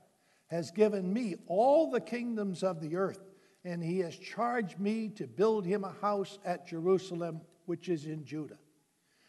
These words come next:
Whoever is among you of all his people, may the Lord his God be with him. Let him go up.'" And then if you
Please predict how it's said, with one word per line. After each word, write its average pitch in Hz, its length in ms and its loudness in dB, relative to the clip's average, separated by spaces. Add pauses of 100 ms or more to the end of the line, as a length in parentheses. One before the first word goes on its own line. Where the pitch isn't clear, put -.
(100)
Whoever 220 460 6
is 240 260 2
among 214 400 2
you 208 240 2
of 147 120 -4
all 233 360 4
his 214 180 0
people, 131 500 -8 (380)
may 151 160 -6
the 139 120 -8
Lord 190 480 4
his 165 280 -4
God 180 500 0
be 147 160 -6
with 151 240 -4
him. 101 300 -12
Let 175 300 -6
him 175 300 -8
go 156 440 -6
up.'" - 240 -14 (800)
And 147 140 -6
then 233 140 0
if 226 160 -4
you 180 240 -2